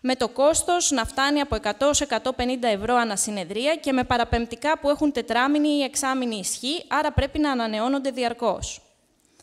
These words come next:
Στην περίπτωση δε που οι εκπαιδευτικοί του σχολείου θεωρούν ότι ένα παιδί χρειάζεται εξατομικευμένη βοήθεια για να ενταχθεί στο σχολικό πλαίσιο, για παράδειγμα, παράλληλη στήριξη ή τμήμα ένταξης, η οικογένεια χρειάζεται να ξαναπεράσει μια χρονοβόρα διαδικασία αξιολόγησης,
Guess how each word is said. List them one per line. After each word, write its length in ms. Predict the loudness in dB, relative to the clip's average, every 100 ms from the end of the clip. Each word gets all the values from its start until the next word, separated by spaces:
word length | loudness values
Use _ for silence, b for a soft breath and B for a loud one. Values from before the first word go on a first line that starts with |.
| b b b
Στην 240 | -8 -2
περίπτωση 560 | 2 2 0 -2 0 0
δε 220 | 2 0
που 160 | 0
οι 80 | -2
εκπαιδευτικοί 600 | -2 -4 -6 -6 -8 -8
του 120 | -6 -4
σχολείου 480 | 0 0 0 -2
θεωρούν 640 | -4 -2 0 0 0 -4 -8
ότι 260 | -6 -4 0
ένα 160 | 0
παιδί 300 | 0 -4 -4
χρειάζεται 480 | -4 0 0 0 -4
εξατομικευμένη 840 | -6 -6 -6 -6 -6 -6 -2 0 0
βοήθεια 400 | 0 -2 -2 -4
για 180 | -2
να 60 | -4
ενταχθεί 440 | -4 -6 -6 -4
στο 120 | -2 -2
σχολικό 440 | -2 -4 -2 -4
πλαίσιο, 540 | -2 -2 -2 -4 -4
για 180 | -4 -4
παράδειγμα, 480 | -2 -2 -2 -2 -2
παράλληλη 460 | -2 0 0 -2 -4
στήριξη 560 | -4 -4 -6 -4 -4
ή 100 | -4
τμήμα 320 | -4 -2 -2
ένταξης, 680 | -4 -6 -6 -8 -6 -6 -8 -12 B B B B B B
η 100 | -8
οικογένεια 540 | -2 0 2 0 0 -2
χρειάζεται 500 | -2 0 0 0 -2
να 120 | 0
ξαναπεράσει 720 | 0 -2 0 0 2 2 0
μια 160 | -2 -2
χρονοβόρα 520 | -2 -2 0 0 0
διαδικασία 540 | -2 -6 -6 -6 -4
αξιολόγησης, 960 | -4 -4 -4 -2 -2 -4 -4 -4 -4 -6